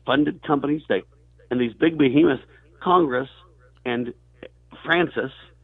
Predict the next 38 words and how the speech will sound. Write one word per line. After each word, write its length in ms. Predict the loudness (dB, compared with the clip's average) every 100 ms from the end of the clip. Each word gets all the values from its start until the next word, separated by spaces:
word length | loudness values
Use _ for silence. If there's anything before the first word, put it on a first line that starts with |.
| _ _ _ _ _ -2
are 100 | 0
nothing 380 | 2 0 0 -4
but 100 | -4
a 60 | -4 -4
sideshow, 580 | -2 -4 -8 -10 -10 -12 _ _ _ _ _ _ -12
ladies 220 | -10 -10
and 80 | -10
gentlemen. 240 | -8 -6 -4
That's 180 | -4 -6
the 60 | -16
truth. 400 | -2 4 4 2 -8 _ -20 -2
That's 200 | 2 2 2
the 80 | 0
reality. 600 | 2 2 2 0 -2 -6 _ -20 -12
And 100 | -6
that's 160 | -4 -4
what 140 | -4
you 60 | -4
need 180 | -4
to 60 | -4
know. 360 | 0 0 -2 -10 _ _ _ _ _ -10
They're 80 | -8
not 160 | -8
getting 240 | -6 -4 -4
to 60 |
the 60 | -2
bottom 260 | 0 0 0
of 140 | -4
anything. 320 | -6 -8 -12 -20 _ _ _ _ _
And 140 | -12
if 80 | -10
you 140 | -4 -4
watch, 320 | -2 -4 -4
what 140 | -6 -4
will 80 |
be 80 | -6
the 160 | -6 -6
outcome? 460 | -8 -8 -16 -18